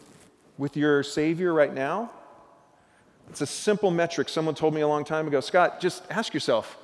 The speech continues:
are you spending more time walking toward Jesus or sort of scuffling and shuttling away from him?" That'll tell you how you're doing. And then thirdly, go.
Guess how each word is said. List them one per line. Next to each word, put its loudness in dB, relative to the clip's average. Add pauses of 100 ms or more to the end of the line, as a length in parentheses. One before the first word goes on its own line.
(260)
are -6
you 0
spending 0
more 2
time -2
walking 0
toward -2
Jesus -6 (1120)
or -14
sort -4
of -6
scuffling -4
and -8
shuttling -2
away -2
from -10
him?" -14 (1120)
That'll 0
tell -2
you -4
how -8
you're -8
doing. -10 (1700)
And 0
then 4
thirdly, 6
go. 4